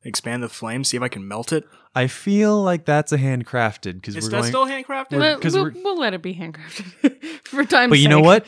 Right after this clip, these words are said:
Speaker 2: I, I will actually give it to you that you could potentially handcraft the entire golem. As the flame is currently at its core, like, in the center of it.
Speaker 1: Oh,
Speaker 3: Mm-hmm.
Speaker 1: God. Do I still have to roll for that?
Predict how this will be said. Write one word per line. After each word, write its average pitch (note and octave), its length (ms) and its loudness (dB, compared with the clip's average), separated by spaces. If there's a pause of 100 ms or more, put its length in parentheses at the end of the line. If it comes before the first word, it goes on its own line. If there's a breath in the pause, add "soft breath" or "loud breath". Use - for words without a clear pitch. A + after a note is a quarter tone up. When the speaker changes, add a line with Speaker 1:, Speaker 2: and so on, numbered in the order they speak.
Speaker 2:
I, A#2+ 320 -2
I - 40 2
will C3+ 180 2
actually D3+ 320 0
give C3+ 340 2
it G#2+ 140 0
to - 120 -4
you G2+ 200 0
that G2+ 160 -2
you G#2+ 160 -2
could A2 500 -4
potentially A#2 440 -4
handcraft G#2+ 520 -2
the A2 100 -4
entire G#2+ 360 0
golem. F#2 500 -4 (500)
As C3 260 2
the C#3+ 80 0
flame E3 280 0
is D3+ 100 0
currently D3 460 2
at C3 160 2
its A#2 160 -4
core, G2+ 480 -4
like, F#2 140 -6
in A#2 100 -4
the A2+ 80 -4
center G2 320 -4
of D#2+ 100 -8
it. E2+ 40 -8
Speaker 1:
Oh, C#3+ 140 -2
Speaker 3:
Mm-hmm. G2+ 80 0
Speaker 1:
God. F#2+ 240 -4 (640)
Do C3+ 120 -4
I C3 100 4
still D#3 220 0
have D3+ 120 2
to D3 100 4
roll A#2+ 200 4
for - 140 -10
that? - 240 -4